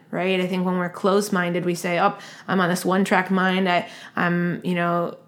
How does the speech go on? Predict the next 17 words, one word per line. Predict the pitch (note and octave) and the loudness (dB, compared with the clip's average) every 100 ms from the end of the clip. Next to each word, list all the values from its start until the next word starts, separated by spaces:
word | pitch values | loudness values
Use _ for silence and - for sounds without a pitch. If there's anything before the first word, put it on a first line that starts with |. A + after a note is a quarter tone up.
| - | -2
down, | G3 G#3 G3 | 2 4 4
going | G3+ A3 G#3 | 4 4 6
down | G3 G3 | 6 4
this | F#3+ | 2
path | - F#3+ F#3+ F#3+ | 2 4 4 2
and, | F#3 F#3+ - | -4 -4 -4
and | F#3 F#3 | 0 2
nothing's | G3 A3 G#3 G3 | 2 4 2 2
gonna | G3 F#3 | 2 2
get | F#3+ | 2
in | G3 | 0
my | F#3 F3+ | 0 2
way | F#3 F3+ | 2 0
and | |
I'm | F3+ | -2
gonna | F3 E3+ | -2 -4
do | E3+ F#3 G#3+ G#3+ | -6 0 4 4